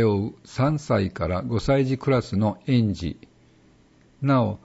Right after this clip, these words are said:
町外の保育施設に通われている場合は、利用者自身での申請が必要となる場合があります。詳しくは、町ホームページをご覧ください。キューアールコードが掲載されております。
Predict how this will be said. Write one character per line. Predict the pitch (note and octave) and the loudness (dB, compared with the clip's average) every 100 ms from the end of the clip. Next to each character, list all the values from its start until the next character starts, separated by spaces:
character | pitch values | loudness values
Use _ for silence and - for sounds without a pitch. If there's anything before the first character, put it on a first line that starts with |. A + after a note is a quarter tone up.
| _ _ | _ _
町 | - F#3 F3+ | -2 2 2
外 | D#3 A2+ G2 | 2 2 0
の | G2 | -2
保 | - B2+ | 0 0
育 | C3 C3+ | 2 0
施 | - | -2
設 | C#3 A#2+ F#2+ | -2 -2 0
に | G2+ | -2
通 | - A#2 | -2 0
わ | C3 C3+ | 2 2
れ | C3 B2+ | 2 0
て | C3 | 0
い | B2 | 0
る | |
場 | A#2 A#2 | 2 2
合 | G#2+ F2+ | 2 0
は、 | G2 F#2+ - _ _ | -2 -4 -10 _ _
利 | A#2 | 2
用 | C3+ D3+ | 4 4
者 | D3 | 2
自 | D3 C#3 B2 | 0 -2 -2
身 | D3 A2+ | 0 0
で | F2+ | 0
の | F#2 F#2 | 0 -4
申 | - B2 | -2 -2
請 | A#2 B2+ A#2+ | 0 0 0
が | A2+ | 0
必 | A2 - - | -2 -4 0
要 | B2+ | 0
と | C3 | 2
な | B2+ C3+ | 0 2
る | G#2 | 2
場 | G#2 | 2
合 | G2 | 2
が | F#2+ F#2+ | 0 -2
あ | F#2 | -4
り | F#2 | -2
ま | F#2+ | -2
す。 | F#2 - - _ _ _ _ _ _ _ - | -4 -10 -20 _ _ _ _ _ _ _ -2
詳 | D3 | 0
し | D3+ | 0
く | - - G2 | -6 -6 -2
は、 | G#2 C#3+ | -2 -6
町 | - D#3+ B2+ | -2 0 0
ホ | - C#3 | -2 -2
ー | C#3+ | -2
ム | |
ペ | C3+ C#3+ A#2 | -2 -2 0
ー | |
ジ | F2 | -2
を | F#2+ | -2
ご | G2 A#2+ | -2 -2
覧 | G2+ G2+ | -2 -2
く | - | -4
だ | G#2 | -8
さ | - G#2+ F#2 | -4 -2 -2
い。 | - - _ _ _ - - _ _ - | -4 -16 _ _ _ -20 -20 _ _ -4
キ | D#3 | 0
ュ | E3 | 2
ー | |
ア | |
ー | D#3 | 0
ル | D3+ | 0
コ | D#3 | 0
ー | C3 | 0
ド | F#2+ | 0
が | G2+ | -4
掲 | - G#2+ G#2 | -6 -6 -6
載 | - G#2+ | -6 -8
さ | - | -6
れ | G#2+ | -6
て | G2 | -4
お | G2+ | -4
り | F#2+ | -2
ま | F#2+ | -4
す。 | F#2 - | -6 -10